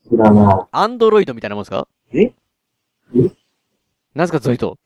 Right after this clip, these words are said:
Speaker 3: え？
Speaker 1: えじゃなくて、あの、その辺の世界を知らない人には、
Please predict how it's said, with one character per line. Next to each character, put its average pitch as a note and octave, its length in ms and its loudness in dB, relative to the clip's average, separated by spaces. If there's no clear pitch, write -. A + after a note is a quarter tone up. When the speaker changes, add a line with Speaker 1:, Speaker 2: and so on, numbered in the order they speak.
Speaker 3:
え？ A#3 240 2
Speaker 1:
え A#3 280 6
じ G3+ 120 2
ゃ F#3 80 8
な F3 200 6
く D3+ 160 2
て、 B2 520 4
あ C3 140 6
の、 B2 160 6
そ F3+ 140 2
の F#3+ 140 6
辺 F#3 280 6
の F3+ 120 2
世 F3+ 160 -10
界 C3+ 220 4
を A#2+ 60 4
知 - 120 4
ら C3+ 120 4
な C#3 120 6
い C3 120 -2
人 - 80 -10
に G#2+ 100 0
は、 G#2 180 4